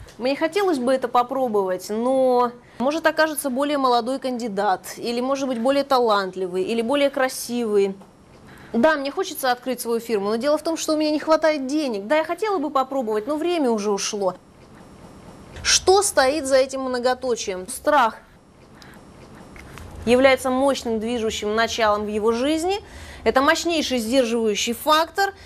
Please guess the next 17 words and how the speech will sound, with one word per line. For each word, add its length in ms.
и 100
человек 440
не 200
добьётся 460
успеха, 420
потому 320
что 240
для 380
того, 260
чтобы 260
вы 140
проиграли, 640
уже 220
достаточно 600
бездействовать. 800
Третий 360
фактор, 480